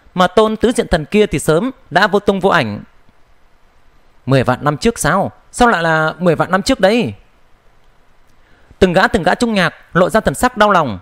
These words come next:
toàn thân Lôi Trạch Cổ Thần đều là máu, nỗ lực trấn áp xuống thương thế. Hắn nói: "Cấm khu thời không thứ sáu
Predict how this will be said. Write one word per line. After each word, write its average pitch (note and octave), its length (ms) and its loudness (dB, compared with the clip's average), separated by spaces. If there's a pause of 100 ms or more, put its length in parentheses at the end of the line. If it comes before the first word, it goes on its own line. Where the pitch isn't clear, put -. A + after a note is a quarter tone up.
(320)
toàn E3 160 4
thân G#3 160 0
Lôi G#3+ 140 2
Trạch - 180 -2
Cổ C#3 80 2
Thần D3+ 260 0
đều C#3 100 2
là C3 100 0
máu, C#3 320 0 (300)
nỗ G#3 100 2
lực B3 260 2
trấn E3+ 120 2
áp A#3+ 140 0
xuống G3+ 180 -2
thương F#3+ 160 -4
thế. E3 280 0 (300)
Hắn F3 160 -4
nói: F3 260 0 (1500)
"Cấm F3 220 0
khu E3+ 200 0
thời B2 140 -2
không C#3+ 180 -2
thứ F3 140 -2
sáu A#3 360 0